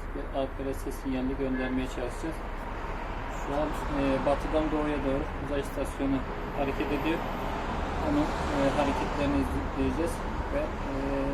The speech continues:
oradan gelecek sinyalleri duymaya çalışacağız. Kendi konumuzda,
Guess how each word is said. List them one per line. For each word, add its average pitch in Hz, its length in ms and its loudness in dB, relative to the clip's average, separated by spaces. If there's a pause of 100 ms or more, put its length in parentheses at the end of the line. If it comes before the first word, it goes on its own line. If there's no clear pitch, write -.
(220)
oradan 135 360 2
gelecek 131 280 0 (100)
sinyalleri 139 460 2
duymaya 135 280 4 (100)
çalışacağız. - 400 -2 (680)
Kendi 151 180 2 (120)
konumuzda, 147 500 2